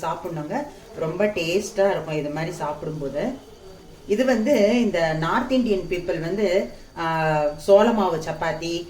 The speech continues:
அரிசி மாவு சப்பாத்தி எல்லாத்துக்கும் தொட்டுக்கிறாங்க, சாதத்துக்கும் சாப்பிட்றதுக்கு ரொம்ப நல்லா இருக்கு. ஆ, இது வந்து எப்படி அப்படின்னா, இது ஒரு நிமிஷம் அப்படியே நம்ம இதுல வதக்கலாம். அந்த வெங்காயம், பச்சை வெங்காயம் எல்லாம் இருக்கு இல்லையா,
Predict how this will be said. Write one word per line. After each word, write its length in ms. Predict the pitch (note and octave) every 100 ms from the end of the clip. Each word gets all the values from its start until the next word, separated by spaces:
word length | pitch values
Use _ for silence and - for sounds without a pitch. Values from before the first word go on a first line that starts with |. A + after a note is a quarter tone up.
| - -
அரிசி 320 | F3 G3 A#3
மாவு 260 | G#3+ F3+
சப்பாத்தி 680 | E3+ E3 D#3 D#3+ D#3+ E3 F3 - -
எல்லாத்துக்கும் 680 | E3+ F#3+ B3 B3 G3+ A#3
தொட்டுக்கிறாங்க, 540 | G3 E3 F3 D#3+ D3+ D#3+ A#3+ - - -
சாதத்துக்கும் 640 | A3+ A3 D#4 C#4+ G#3 B3 -
சாப்பிட்றதுக்கு 500 | F3 E3+ - G3+ A#3
ரொம்ப 280 | F3+ F3 A3
நல்லா 260 | D#3+ D#3
இருக்கு. 300 | D3+ D3 D3 - - -
ஆ, 340 | E3+ E3+ E3 D#3+ D#3+ D#3+
இது 260 | F3+ F#3+
வந்து 240 | G3 G3+ A#3+
எப்படி 280 | F#3+ G#3+
அப்படின்னா, 360 | G#3+ E3 E3+ G3 G3+ F3+
இது 160 | F#3
ஒரு 140 | F3+ D#3+
நிமிஷம் 320 | E3 F3+ A3
அப்படியே 240 | D3+ F3+
நம்ம 320 | G#3+ D3+ G3 D4 - - -
இதுல 180 | E3+ F#3 G3
வதக்கலாம். 460 | D3+ D#3+ F3 D#3+ - -
அந்த 300 | E3 D#3+ D#3
வெங்காயம், 460 | E3 F#3+ A3 G3 -
பச்சை 340 | D#3 G#3 G3
வெங்காயம் 260 | E3+ E3 D3
எல்லாம் 260 | C#3+ F3+
இருக்கு 260 | D#3 D3+ D#3+
இல்லையா, 400 | D3 E3 C4